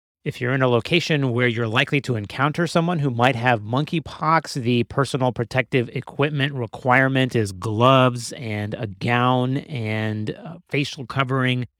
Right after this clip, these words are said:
and a mask. And this is all to prevent any contact with fluid from the actual vesicles in the rash. So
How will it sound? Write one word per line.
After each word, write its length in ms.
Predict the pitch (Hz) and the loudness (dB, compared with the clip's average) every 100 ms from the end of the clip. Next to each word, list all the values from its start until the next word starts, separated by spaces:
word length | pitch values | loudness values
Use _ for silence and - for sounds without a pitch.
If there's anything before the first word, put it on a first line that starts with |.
| - | -8
and 220 | 113 104 | -6 -4
a 60 | 95 | -6
mask. 640 | 107 139 143 135 - - _ _ _ | -2 0 2 0 -2 -12 _ _ _
And 160 | 117 117 | -4 -2
this 160 | 131 | -2
is 120 | 131 | -2
all 260 | - 120 120 | 0 4 4
to 100 | 127 | 2
prevent 440 | 117 117 107 120 113 | -2 -2 0 0 -2
any 160 | 110 | -4
contact 600 | 101 - 120 117 120 110 | -6 -4 -4 0 -2 -2
with 160 | 107 98 | -4 -10
fluid 760 | - - 139 175 147 131 123 - | -10 -4 2 4 4 4 0 -6
from 440 | - 123 123 120 | -4 0 0 0
the 100 | 120 | -2
actual 500 | 117 110 - 120 107 | -2 -4 -2 -2 -2
vesicles 720 | 98 120 131 113 117 107 101 | 0 0 0 -4 -4 -6 -6
in 220 | - 110 | -6 -6
the 120 | 101 | -6
rash. 520 | 98 110 113 90 - - | -4 -4 -2 -6 -10 -12
So 320 | - 110 | -12 -8